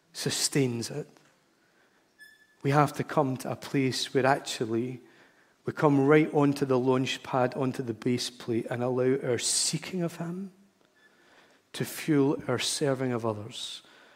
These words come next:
and our sharing of faith. We allow our intercession to shape our actions. And he calls to us to get ready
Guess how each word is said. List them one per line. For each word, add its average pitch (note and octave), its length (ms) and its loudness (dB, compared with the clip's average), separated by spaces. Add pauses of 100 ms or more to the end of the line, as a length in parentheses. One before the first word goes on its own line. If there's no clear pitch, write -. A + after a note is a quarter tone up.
(420)
and A#2+ 120 -2
our A2+ 80 -2
sharing B2 440 2
of A2 80 -4
faith. - 720 -12 (880)
We C#3 80 2
allow C3+ 220 6
our C3 100 4
intercession B2+ 1080 -2 (480)
to A#2+ 100 -4
shape B2+ 400 0 (160)
our A#2+ 120 -6
actions. - 840 -6 (1200)
And A2 120 -4
he B2+ 80 0
calls C#3 480 0
to - 120 -10
us A2+ 440 -8 (1120)
to C3+ 100 2
get C#3 180 4
ready B2+ 560 4